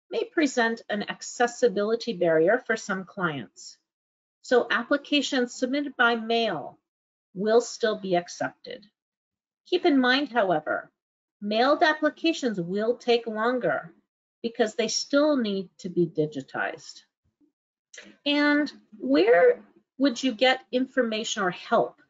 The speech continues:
for using the online portal? Well, each of the current guides to the private sponsorship will be updated to include instructions for submitting applications online. And you can also request help through the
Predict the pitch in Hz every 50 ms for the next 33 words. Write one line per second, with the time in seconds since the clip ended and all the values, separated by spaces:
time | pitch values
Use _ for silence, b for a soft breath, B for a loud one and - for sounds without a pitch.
0 | _ _ _ _ _ _ _ _ _ - 220 220 208 190 190 208 226 240 247 240
1 | 240 220 202 190 180 175 175 190 - - 175 175 175 170 165 160 165 - _ -
2 | 151 135 127 - - - - _ _ _ _ _ _ _ _ _ _ _ _ _
3 | _ _ _ _ _ _ _ _ _ _ _ - - 170 175 214 247 - - -
4 | - 269 339 - - - 269 247 - - 208 - _ - - - - 220 226 262
5 | 311 285 220 220 196 180 175 175 180 196 208 - - - - 196 190 180 - _
6 | - 190 170 165 165 - - - - - - 220 220 220 - 156 - - - 165
7 | - - - _ _ _ _ _ _ _ _ - 226 254 240 269 269 - - -
8 | 254 277 - - - 190 160 139 156 160 165 165 - - 220 196 190 - - 254
9 | 247 240 302 285 - - - 311 330 320 - - 220 214 214 - - - 262 -
10 | - - 196 185 185 185 190 214 220 233 - - 202 - - 185 180 - 202 180
11 | 175 - 190 175 160 160 160 160 160 160 156 147 135 - - - _ _ _ _
12 | _ _ _ _ _ _ _ _ _ _ - 392 392 453 480 - - 311 302 285
13 | 277 - 294 247 233 233 233 - - 214 214 - - - - 196 196 - - -
14 | - 240 240 247 226 208 196 175